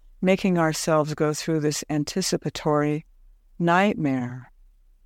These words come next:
And so if you notice yourself doing that, please, dear heart, be kind to yourself and realize,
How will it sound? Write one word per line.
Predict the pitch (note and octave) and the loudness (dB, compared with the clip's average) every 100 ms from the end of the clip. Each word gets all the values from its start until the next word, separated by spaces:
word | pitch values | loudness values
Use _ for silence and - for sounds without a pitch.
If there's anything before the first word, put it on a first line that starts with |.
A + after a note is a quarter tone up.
| _ - - _ _ _ - _ _ - | _ -20 -20 _ _ _ -20 _ _ -10
And | - D#3+ | -4 -2
so | - E3+ D#3+ | 0 2 2
if | - D#3 D#3+ | 0 -2 -4
you | D#3 G3 G#3+ G#3 | 0 2 4 4
notice | F#3 F3+ F#3 - | 4 2 0 0
yourself | E3+ D#3+ - D#3+ D#3 - | -2 0 2 2 2 -2
doing | D#3 D#3 D3 C#3+ | 0 2 2 0
that, | D3 E3+ C#3+ C3+ - _ - - - _ _ _ _ - | 0 0 0 -2 -6 _ -20 -20 -20 _ _ _ _ -6
please, | G#3 G3+ F#3 D#3+ - | 0 2 4 2 -2
dear | - D#3+ | -2 0
heart, | D3+ - D3+ D3 - - - - - - - _ | -2 -2 0 0 -4 -14 -20 -20 -20 -20 -20 _
be | G#3+ | -2
kind | - - F3+ F3+ F3 | -2 0 2 2 0
to | E3+ | -2
yourself | D#3 - E3 D3+ C#3+ | -2 -2 -2 -2 -2
and | D#3+ D#3 | -2 0
realize, | D#3+ E3 D#3 D3+ D3 D3 - | 0 2 2 0 -2 -4 -8